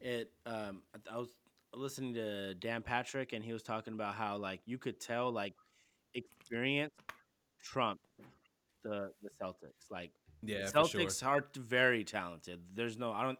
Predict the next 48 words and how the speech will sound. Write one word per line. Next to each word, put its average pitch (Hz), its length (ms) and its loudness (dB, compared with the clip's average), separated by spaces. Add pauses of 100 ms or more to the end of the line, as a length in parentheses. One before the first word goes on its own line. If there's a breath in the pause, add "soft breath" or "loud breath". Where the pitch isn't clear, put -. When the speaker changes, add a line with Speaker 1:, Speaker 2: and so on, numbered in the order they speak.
(100)
Speaker 1:
I 135 80 6
don't 135 160 4
think 117 140 -4
you 107 140 -2
would 101 140 -4
deny 90 300 -4
that, 82 240 -8
right? 92 340 -6 (320 loud breath)
Speaker 2:
No, 107 240 -2
not 107 200 0
at 101 80 -2
all. 110 140 2
Speaker 1:
Um, 92 420 4 (520)
but, 113 440 0
but 113 220 -2
you 120 160 0
could 117 220 -2
tell 120 380 4
the 101 200 -6
Warriors 101 840 0 (520 soft breath)
had 101 360 2
that 98 180 2
experience, 113 720 -4
and 113 160 -4
s-, 104 60 -10 (300)
and 113 160 -6
Steve 110 400 -4
Kerr 131 340 2
had 101 260 -2
that 95 160 -2
experience, 98 840 -6 (360 soft breath)
and 92 180 -6
he, - 140 -12
he 110 160 -4
was 113 140 -2
just 107 160 -6
like, 104 280 -2
"Okay, 98 360 -4
like, 85 260 -10 (720 soft breath)
this 120 280 -2
is 117 120 -6
where 107 180 -2
that 95 320 -2
piece 98 260 -10
comes 95 300 -10
in," 101 220 -4
and 95 140 -8
it, 98 180 -6